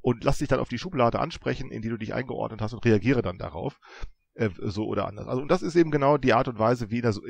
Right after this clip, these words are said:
in der Wissenschaft, Wissenschaftsvermeidung, also Wissen, also die, die, die, die, die, die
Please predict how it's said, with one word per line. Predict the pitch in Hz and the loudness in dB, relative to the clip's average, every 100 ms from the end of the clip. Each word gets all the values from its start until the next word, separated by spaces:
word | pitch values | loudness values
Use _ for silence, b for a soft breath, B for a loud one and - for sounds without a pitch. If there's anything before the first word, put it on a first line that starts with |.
| - | -6
in | 180 | 2
der | 202 | 2
Wissenschaft, | 147 160 151 107 | 2 -2 -4 -4
Wissenschaftsvermeidung, | 151 170 139 - - 117 107 120 117 120 - _ | -4 -2 -2 -4 -4 0 2 2 0 -6 -16 _
also | 117 98 | -6 0
Wissen, | - 170 - | 0 0 -6
also | 98 101 | -4 -4
die, | 101 98 | -2 -4
die, | 92 98 | -4 -6
die, | 101 101 | -6 -8
die, | 95 95 92 | -6 -6 -6
die, | 95 92 | -8 -8
die | 87 - | -10 -14